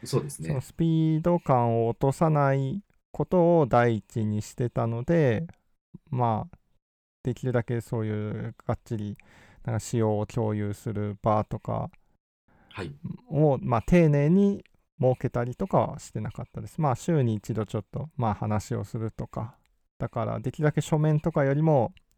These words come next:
Speaker 2: あ、は-、話をするとかで、まあ、手短に終わらせるっていう
Speaker 1: あー、
Speaker 2: 風にしてましたね。
Speaker 1: なるほど。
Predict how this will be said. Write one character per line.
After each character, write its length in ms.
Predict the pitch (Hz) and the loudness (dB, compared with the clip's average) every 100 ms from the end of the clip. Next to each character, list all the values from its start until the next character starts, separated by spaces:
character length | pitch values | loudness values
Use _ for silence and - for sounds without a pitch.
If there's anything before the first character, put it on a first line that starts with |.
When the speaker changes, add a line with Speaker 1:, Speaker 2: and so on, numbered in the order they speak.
| - | -12
Speaker 2:
あ、 140 | 151 | -10
は-、 180 | 113 - - - 120 | -8 -12 -18 -8 -8
話 640 | - 139 139 - - 160 | -2 0 0 -2 -4 0
を 120 | 127 | 0
す 180 | 110 - | 0 -2
る 120 | 131 | -2
と 120 | - | -2
か 160 | 131 127 | -4 0
で、 280 | 156 135 110 - | 2 2 0 -6
ま 180 | 120 113 | -6 -4
あ、 40 | - | -2
手 100 | 131 | -2
短 420 | 131 127 - 117 | 0 -4 -2 0
に 120 | 113 | 0
終 140 | 107 | 0
わ 80 | 107 | 2
ら 100 | 107 | 0
せ 160 | - 110 | -2 -6
る 120 | 107 | -6
っ 260 | 104 _ _ | -10 _ _
て 80 | 113 | -8
い 80 | |
う 160 | 107 156 - _ _ - | -8 -10 -14 _ _ -18
Speaker 1:
あ 360 | 110 101 101 98 | -12 -10 -10 -8
ー、 40 | |
Speaker 2:
風 120 | 92 107 | -4 -4
に 140 | 104 | -4
し 60 | 104 | -6
て 100 | 113 | -8
ま 120 | 110 | -10
し 100 | - | -10
た 140 | - 110 | -10 -8
ね。 200 | 110 - _ _ _ | -10 -12 _ _ _
Speaker 1:
な 40 | _ | _
る 100 | |
ほ 100 | |
ど。 0 | - | -20